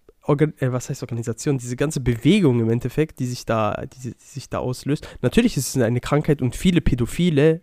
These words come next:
sind, schämen sich ja auch extrem dafür und begeben sich auch in Therapie und tun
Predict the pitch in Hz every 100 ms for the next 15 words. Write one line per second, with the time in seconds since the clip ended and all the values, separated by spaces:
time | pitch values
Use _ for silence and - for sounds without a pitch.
0 | - 139 139 _ - - 180 202 147 135
1 | 123 123 127 - - 160 147 - 131 131
2 | 139 139 131 - 127 131 131 127 120 -
3 | 135 - - - 131 - 151 151